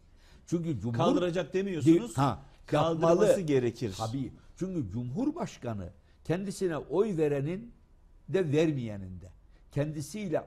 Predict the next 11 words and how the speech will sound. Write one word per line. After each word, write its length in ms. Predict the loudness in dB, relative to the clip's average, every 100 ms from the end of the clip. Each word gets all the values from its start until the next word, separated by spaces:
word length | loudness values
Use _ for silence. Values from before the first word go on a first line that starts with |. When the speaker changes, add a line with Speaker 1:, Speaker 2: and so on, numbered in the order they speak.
| -8
Speaker 1:
aynı 420 | -8 -6 -6 -8 -10 -20 -20 _ _ _ -12
prensipleri 1160 | -2 -2 -2 -6 -10 -10 -4 0 0 0 -2 -2 -8 -20 -20 -16
paylaşanın 760 | -4 -2 -2 -4 -4 -6 -8 -6
da, 180 | -6 -4
benimseyenin 600 | -6 -6 -4 -4 -4 -4
de, 140 | -2
benimseyem-, 720 | -4 -6 -10 -8 -4 -4 -6 -16 -20 -10
benimsemeyenin 840 | -8 -6 -6 -4 -4 -4 -4 -4 -2
de 120 | -2
Cumhurbaşkanıdır. 920 | -4 -4 -4 -6 -8 -10 -8 -10 -12
Speaker 2:
Evet. 100 | -16